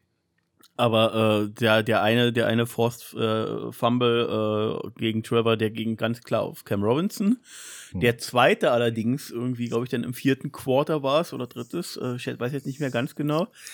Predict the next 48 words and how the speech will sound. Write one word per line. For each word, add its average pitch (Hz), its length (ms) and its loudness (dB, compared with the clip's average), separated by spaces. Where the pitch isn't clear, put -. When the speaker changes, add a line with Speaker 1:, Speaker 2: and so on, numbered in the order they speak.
Speaker 1:
ähm, 131 340 4
der 135 200 6
ging 147 440 -2
halt 143 320 2
ganz 107 260 0
klar 123 220 2
auf - 160 -2
Trevor, 143 440 2
weil 101 160 0
er, 107 220 0
er, 101 300 0
er 117 160 0
zuckte 175 320 -2
da 139 120 4
hin 160 140 2
und 151 240 2
her 143 240 6
und 127 160 0
überlegte 131 500 2
und 131 140 2
hin 175 260 2
und, 131 200 -2
und 143 180 2
Speaker 2:
Ja. 117 80 -4
Speaker 1:
ta-, 135 280 0
äh, 147 160 0
wurde 160 220 4
den 165 60 2
Ball 196 160 8
halt 135 160 4
einfach 113 320 -2
nicht 113 220 -4
los. 98 400 -8
Ja, 110 280 6
und, 101 420 -6
äh, 98 340 0
dann 95 200 0
kam 120 280 2
halt 123 200 4
irgendwann 120 380 2
einer 120 220 0
von 131 160 0
hinten 127 280 0
mal 127 200 2
in 127 60 0
den 139 120 2
Arm 117 260 0
rein. - 320 -10